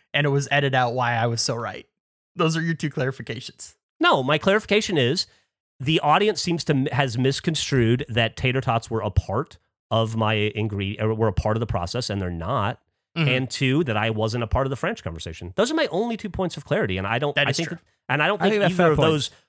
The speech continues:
Speaker 1: That
Speaker 2: pushes
Speaker 1: is fair.
Speaker 2: that on the audience in any way. I'm just cleaning up a miscommunication. I even gave the audience the benefit of the doubt, and I said I can understand how they would draw those conclusions because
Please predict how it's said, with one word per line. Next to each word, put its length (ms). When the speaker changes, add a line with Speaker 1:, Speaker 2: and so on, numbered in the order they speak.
Speaker 1:
That 80
Speaker 2:
pushes 180
Speaker 1:
is 140
fair. 160
Speaker 2:
that 20
on 180
the 140
audience 440
in 40
any 100
way. 160
I'm 140
just 180
cleaning 380
up 100
a 40
miscommunication. 680
I 160
even 300
gave 400
the 100
audience 420
the 80
benefit 360
of 20
the 80
doubt, 240
and 100
I 60
said 280
I 120
can 160
understand 460
how 100
they 160
would 140
draw 240
those 180
conclusions 480
because 400